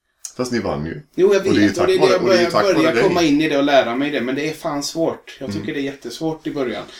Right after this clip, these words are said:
Speaker 2: För att jag vill, det är därför jag gärna drar mig till attackgubbarna.
Speaker 1: Ja.
Speaker 2: Men, men speciellt i början så var jag jätteförsiktig också när jag gick in online och det
Speaker 1: Mm.
Speaker 2: saknades, eh, supporter. Men då måste
Speaker 1: Ja.
Speaker 2: jag ju vara support.
Speaker 1: Ja.
Speaker 2: Jag kan ju inte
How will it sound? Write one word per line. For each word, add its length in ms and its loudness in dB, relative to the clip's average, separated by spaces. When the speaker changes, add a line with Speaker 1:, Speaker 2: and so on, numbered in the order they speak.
Speaker 2:
För 80 -2
att 60 -4
jag 120 -2
vill, 240 -2
det 80 -2
är 40 2
därför 260 0
jag 180 0
gärna 200 -2
drar 220 -2
mig 140 -4
till 220 -6
attackgubbarna. 680 -12
Speaker 1:
Ja. 240 -4
Speaker 2:
Men, 140 -2
men 260 0
speciellt 340 0
i 40 0
början 300 4
så 80 -6
var 80 0
jag 160 -2
jätteförsiktig 640 -6
också 180 -6
när 60 -6
jag 80 -4
gick 100 -10
in 320 -2
online 360 0
och 100 -10
det 60 -6
Speaker 1:
Mm. 140 -2
Speaker 2:
saknades, 520 -6
eh, 180 -2
supporter. 440 -10
Men 100 -12
då 80 -12
måste 260 -8
Speaker 1:
Ja. 80 -2
Speaker 2:
jag 100 -6
ju 60 -14
vara 80 -14
support. 280 -12
Speaker 1:
Ja. 180 -6
Speaker 2:
Jag 120 -8
kan 80 -2
ju 60 2
inte 300 -2